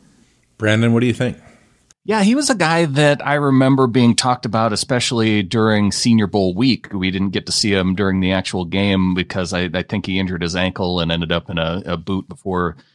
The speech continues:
Speaker 2: the game. But he was a guy that, uh, was talked about throughout the week as, as drilling really well. And, uh, it's kind of one of the standouts of that Senior Bowl week.
Speaker 1: Yeah, I don't know quite what to make of him. I mean, he's really strong. He's a strong player.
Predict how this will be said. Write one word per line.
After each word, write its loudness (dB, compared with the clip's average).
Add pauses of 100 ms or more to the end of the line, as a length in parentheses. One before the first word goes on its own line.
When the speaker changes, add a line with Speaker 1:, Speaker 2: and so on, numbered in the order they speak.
(160)
Speaker 2:
the -4
game. 0
But 0
he 0
was 0
a -6
guy -2
that, -4
uh, -2
was -4
talked -2
about -2
throughout -4
the -6
week -2
as, -4
as -6
drilling 0
really 0
well. 0 (400)
And, 0
uh, 2
it's 0
kind -2
of -2
one 2
of 0
the -8
standouts -4
of -6
that -6
Senior -4
Bowl -8
week. -12 (580)
Speaker 1:
Yeah, -6
I -4
don't -4
know -2
quite -2
what -4
to -4
make -2
of -4
him. -10
I -18
mean, -4
he's -6
really -4
strong. -4
He's -8
a -8
strong -6
player. -4